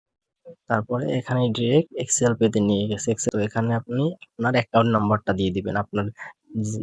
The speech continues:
মানে যেই বিকাশ থেকে টাকা পাঠাবেন বা নগদ থেকে টাকা পাঠাবেন, সেইটা এখানে নম্বরটা দিবেন। তারপরে আপনার ওইটা কি বিকাশ নাকি নগদ, সেইটা এখান থেকে সিলেক্ট করবেন। এই যে আপনার পেমেন্ট নির্বাচন করবেন, চাপ দিয়ে এখানে বিকাশ।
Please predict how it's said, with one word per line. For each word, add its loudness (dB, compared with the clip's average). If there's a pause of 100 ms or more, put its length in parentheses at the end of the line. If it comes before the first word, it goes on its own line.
মানে 6
যেই 8
বিকাশ 0
থেকে 4
টাকা 6
পাঠাবেন 6
বা 4
নগদ 0
থেকে 0
টাকা 0
পাঠাবেন, 2 (280)
সেইটা -2 (360)
এখানে 0 (380)
নম্বরটা 0
দিবেন। -2 (140)
তারপরে -2
আপনার -6
ওইটা -4
কি -6
বিকাশ 2
নাকি 0
নগদ, 4 (480)
সেইটা 2
এখান 2
থেকে 0
সিলেক্ট 2
করবেন। -2
এই 0
যে -8 (300)
আপনার 2
পেমেন্ট 2
নির্বাচন 0
করবেন, 0
চাপ 2
দিয়ে -4
এখানে 0
বিকাশ। -4